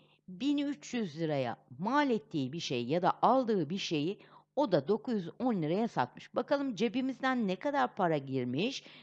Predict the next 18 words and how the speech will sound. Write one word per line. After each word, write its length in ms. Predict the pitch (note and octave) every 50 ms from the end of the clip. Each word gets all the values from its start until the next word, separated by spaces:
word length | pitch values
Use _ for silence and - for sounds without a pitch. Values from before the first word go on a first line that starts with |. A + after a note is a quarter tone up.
| - _ -
cebimizden 760 | E3+ A#3 A3 G3+ G3 E3 D3+ C3 C3+ E3 G#3+ B3 C4 B3+
ne 100 | B3+ A#3+
kadar 400 | - - G3 E3 F3 G3 A3 G#3+
para 240 | - F#3+ E3+ E3+ D#3
çıkmış. 540 | D3+ - D3+ C#3 - - C#3 C3 C3+ - - - - - - - - - - - _ _ _ _ _ _ _ _ _ _ _
İki 260 | - A#3+ - E4 F#4 C#4
bin 180 | E4 D#4 D4
lira 280 | C#4 B3 G3+ E3 C#3 B2 - - - _ _ _ _ _ _ _ _ _ _
çıkmış 460 | - - - - - D4 D#4 - -
cebimizden. 880 | - D4 C#4+ A3+ C#4+ C4+ C4+ C#4 B3+ G3 A#3 B3+ C4+ C#4 C4+ B3+ B3 G3+
Cebimize 560 | D#3+ A#3+ C4+ A3 C4+ B3+ A#3+ A#3 F#3+ F#3+ F#3+
arkadaşlar 800 | D3 G#3 A3 - - F#3 E3 D3 C#3+ - - C#3 B2 A#2+ C#3 D#3
bin 200 | A#3 C4+ C#4 C4
sekiz 440 | - - A3 G#3 - - E3 C#3
yüz 320 | C3+ B2+ B2 A#2 G#2+ - -
yirmi 440 | F3 A3 C#4 C4+ C4 A#3 G3+ F3 E3
lira 220 | D#3 E3+ A3 A#3
girmiş. 600 | G3+ D#3 E3 D#3 C#3 C3+ C#3 C3 B2 A#2+ -